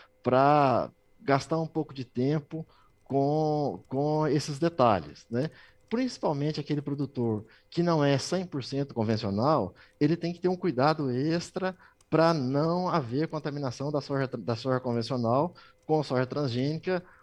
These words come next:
o que, é, o que, se viesse a ocorrer, levaria a, a, a soja dele ser rejeitada, né?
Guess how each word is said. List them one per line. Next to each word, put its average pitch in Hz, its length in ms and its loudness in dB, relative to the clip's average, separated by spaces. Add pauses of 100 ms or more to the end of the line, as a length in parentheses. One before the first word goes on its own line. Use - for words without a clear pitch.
(120)
o 202 180 -2
que, 180 600 -6 (240)
é, 131 360 4
o 151 60 0
que, 127 280 -8
se 160 220 -8
viesse 123 400 2
a 135 60 0
ocorrer, 156 500 0 (240)
levaria 160 960 2
a, 139 540 -4 (300)
a, 117 640 0
a 120 40 -4
soja 135 260 -4
dele 135 220 -6
ser 143 280 -2
rejeitada, 120 840 -2
né? 139 160 -6